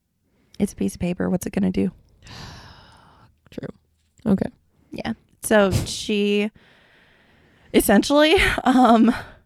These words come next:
Speaker 1: he violated the personal protection order the day after it was given to him.
Speaker 2: What?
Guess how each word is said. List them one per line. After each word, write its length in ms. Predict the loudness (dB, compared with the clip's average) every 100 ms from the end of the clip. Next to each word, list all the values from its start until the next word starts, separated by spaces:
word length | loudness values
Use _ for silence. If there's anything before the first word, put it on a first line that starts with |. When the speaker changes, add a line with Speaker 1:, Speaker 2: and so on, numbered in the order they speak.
| _ _
Speaker 1:
he 260 | 0 0
violated 580 | 4 6 6 6 2 0
the 60 | -2
personal 360 | -2 -2 -2
protection 420 | -2 -2 -4 -2 0
order 320 | 2 2 0
the 180 | 0 0
day 260 | 2 2 2
after 480 | 2 2 2 0 -2 -8 _
it 100 | 0
was 120 | 0
given 240 | -2 -2 -4
to 60 |
him. 200 | -4 -6 -10 -20 _ 4
Speaker 2:
What? 580 | 6 8 6 2 4